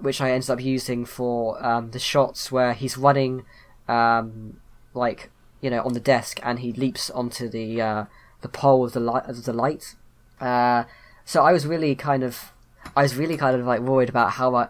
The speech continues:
how I was gonna do it, 'cause, you know, I mean, this is a whole new thing. I've never actually done this before, and, uh,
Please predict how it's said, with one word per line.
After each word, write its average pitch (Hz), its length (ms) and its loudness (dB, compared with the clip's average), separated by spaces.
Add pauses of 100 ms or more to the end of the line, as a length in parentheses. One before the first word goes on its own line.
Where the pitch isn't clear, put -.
(120)
how - 180 -2
I - 20 6
was 135 100 0
gonna 123 140 -2
do 131 180 0
it, 113 140 -2
'cause, 117 240 -10
you 123 60 -4
know, 107 100 -2
I 104 120 -4
mean, 120 220 -4 (360)
this 147 100 0
is 135 80 0
a 143 40 0
whole 143 160 4
new 131 160 2
thing. 127 280 4
I've 113 100 -6
never 123 160 0
actually 113 380 -6
done 127 200 -2
this 113 120 -8
before, 107 440 -6
and, 113 180 -6
uh, 117 160 -2